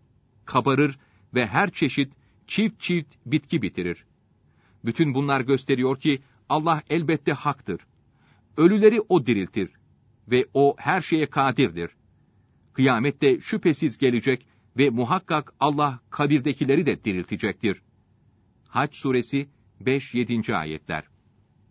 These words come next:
O gün yer yarılıp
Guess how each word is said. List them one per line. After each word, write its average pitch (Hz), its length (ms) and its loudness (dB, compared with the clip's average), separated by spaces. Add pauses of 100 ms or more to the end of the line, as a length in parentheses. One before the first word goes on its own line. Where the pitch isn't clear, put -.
(1300)
O 127 140 0
gün 147 200 2
yer 131 260 0
yarılıp 131 500 2